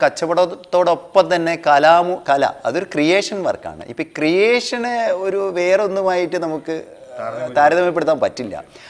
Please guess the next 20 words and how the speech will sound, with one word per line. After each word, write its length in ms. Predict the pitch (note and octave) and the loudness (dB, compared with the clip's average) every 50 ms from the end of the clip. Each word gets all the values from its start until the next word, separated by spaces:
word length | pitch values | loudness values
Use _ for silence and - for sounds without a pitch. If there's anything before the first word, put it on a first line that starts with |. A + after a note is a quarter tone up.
| - - - | -10 -6 -4
അത് 100 | E3+ F#3+ | -2 0
വലിയൊരു 300 | F3 E3 F3 G#3 F#3+ F#3 | 0 2 4 4 4 4
പ്രശ്നമാണ്. 360 | D#3+ C3 - - - G#2 G2 | 0 -2 -4 -4 -4 -4 -4
അപ്പോൾ 80 | G2+ D#3+ | -2 -2
ഈ 120 | E3 G3+ G#3 - | -4 -4 -4 -2
ക്രിയേറ്റിവിറ്റിയിൽ 760 | D#3+ E3+ E3+ F#3 G3+ A3 - A#3 A#3 A#3+ G#3 A#3 A3+ A3 A3+ | 0 2 4 4 4 2 2 -2 -4 -4 -4 -4 -2 0 2
ഇടയ്ക്ക് 520 | G#3+ F#3+ F3 F3 - - G3 F#3+ G3 - E3+ E3 | 2 2 2 2 0 -2 0 0 0 0 0 0
വരുന്ന 220 | E3+ E3+ F3 F3 | 0 0 -2 -2
ഡിസ്റ്റർബൻസ് 500 | E3 D3 C#3 - - E3 D#3+ E3+ E3 D#3 | -4 -4 -6 -4 -4 -4 -2 -2 -4 -4
ഇപ്പോൾ 160 | E3 C#3 C#3 A2+ | -6 -4 -4 -4
ഒരുപാടുണ്ട്. 580 | G#2+ A2 A2 G#2+ F#2+ D2 - E2+ - _ _ _ _ _ - - - - - - - | -2 -4 -4 -4 -6 -8 -12 -16 -20 _ _ _ _ _ -20 -20 -20 -20 -20 -12 -8
അപ്പോൾ 140 | C3 D3 D3 C#3 | 2 4 6 6
അതിന് 240 | C3+ C#3 D#3+ G3 A3+ G3+ C#3+ | 6 4 2 0 0 -2 -2
ഇപ്പോഴത്തെ 340 | - - D#3 D#3 D#3 F#3+ F#3+ - | -2 0 0 0 2 0 0 4
സാഹചര്യത്തിലനുസരിച്ച് 840 | F#3 F3 F3 F3+ F#3 F3+ F3 F#3 F3+ F3+ F3+ E3+ D#3 F3+ E3 D#3+ F3 F3 | 4 4 6 4 2 0 0 0 0 0 0 0 -2 -4 -4 -4 -4 -4
ഒരു 80 | E3 F3 E3+ | -4 -4 -2
ക്രിയേറ്ററുടെ 500 | D#3+ D#3+ D#3+ E3 E3+ E3 E3+ F3 E3+ F3+ F3 | -2 0 2 2 2 2 0 0 -2 -2 -2
ഫ്രീഡത്തിൽ 380 | E3 D3+ D3+ D#3 D#3 D#3 D#3+ E3 E3+ E3+ - D#3+ D#3+ | -2 -2 -2 -2 -2 -2 -2 -2 -2 -2 -2 0 0
വന്ന് 340 | D3+ D#3 D#3+ E3 F3 D#3+ C#3 - | 0 0 0 -2 -4 -4 -4 -2
ചേരുന്ന 260 | D#3+ D3+ D#3 D#3 D#3+ | -2 -2 0 -2 -2